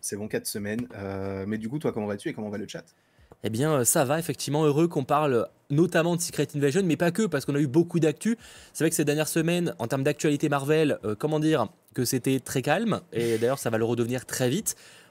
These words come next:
Speaker 2: Malgré tout, cette semaine, étonnamment, on a eu pas mal de news très intéressantes qu'on va évoquer par rapport à Shang-Chi, par rapport à Deadpool, forcément, mais aussi par rapport à un nouveau jeu vidéo Marvel qui a été annoncé. On va évoquer tout ça,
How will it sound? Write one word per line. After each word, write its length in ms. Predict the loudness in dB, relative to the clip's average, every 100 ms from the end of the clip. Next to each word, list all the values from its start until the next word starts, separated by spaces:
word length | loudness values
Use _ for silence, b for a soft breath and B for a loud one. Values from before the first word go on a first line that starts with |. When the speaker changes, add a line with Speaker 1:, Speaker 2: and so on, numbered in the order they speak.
| B
Speaker 2:
Malgré 440 | -2 0 2 2 2
tout, 200 | 0 -4
cette 300 | 0 0 2
semaine, 280 | 0 0 2
étonnamment, 440 | 2 2 2 2
on 80 | 0
a 40 | 0
eu 120 | 2
pas 120 | 2
mal 160 | 2 2
de 80 |
news 200 | 0 0
très 320 | -2 -2 0 0
intéressantes 560 | 2 2 2 0 -2
qu'on 160 | 0 0
va 120 | 4
évoquer 400 | 4 2 2 0
par 160 | 0 -2
rapport 240 | 0 2
à 80 | 2
Shang-Chi, 520 | -2 -4 -2 -4 -4 B B B
par 140 | -2 0
rapport 260 | 2 2
à 80 | 2
Deadpool, 440 | 2 0 2 2 2
forcément, 580 | -2 0 0 0 2
mais 100 | 4
aussi 340 | 4 2 0 -2 B B B 2
par 140 | 2
rapport 280 | 4 2 4
à 40 |
un 100 | 4
nouveau 420 | 4 4 4 4 2
jeu 200 | 2 2
vidéo 300 | 2 2 2
Marvel 380 | 2 2 2 2
qui 80 |
a 40 | 0
été 140 | 2
annoncé. 380 | 0 0 0 2
On 80 | 4
va 100 | 2
évoquer 320 | 2 0 -2
tout 100 | -2
ça, 280 | 2 2 0